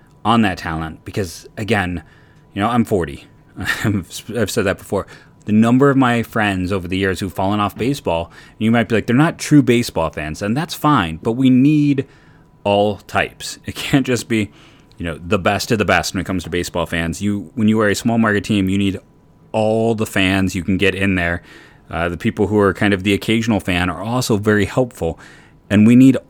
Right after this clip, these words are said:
all of those parts and pieces. We need everyone going. And when you lose those casual fans, that is revenue that leaves out the gate. That is revenue you can't get back. And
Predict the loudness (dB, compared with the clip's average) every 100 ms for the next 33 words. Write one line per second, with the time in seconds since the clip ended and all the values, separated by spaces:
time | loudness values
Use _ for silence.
0 | _ 4 4 4 4 2 2 0 0 -2
1 | -4 -6 -6 -4 -2 -2 -4 -2 0 2
2 | 2 2 0 -2 0 2 2 -2 -6 -16
3 | -20 -16 -2 0 2 2 2 4 4 4
4 | 4 0 2 2 2 2 2 2 2 2
5 | 2 0 -2 -6 0 2 6 4 4 2
6 | 0 0 0 -2 -2 -2 -2 -4 -6 -4
7 | -2 0 0 -2 -2 -4 -4 -2 -2 -2
8 | -6 -20 -20 -20 -20 -20 -20 -6 0 0
9 | 0